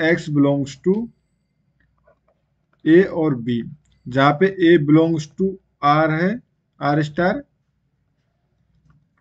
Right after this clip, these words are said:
and B belongs to R star।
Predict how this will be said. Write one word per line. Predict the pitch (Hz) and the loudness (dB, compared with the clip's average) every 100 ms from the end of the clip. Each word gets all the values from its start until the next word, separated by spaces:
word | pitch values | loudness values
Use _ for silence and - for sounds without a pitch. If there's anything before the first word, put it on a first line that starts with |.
| _ | _
and | 139 170 180 135 | -4 0 0 4
B | 143 180 151 | 6 6 6
belongs | 151 156 151 - 196 | 4 2 0 -4 -6
to | 226 277 _ _ _ | -6 -8 _ _ _
R | 143 135 127 | -6 -2 -2
star। | - 131 123 | -4 -8 -8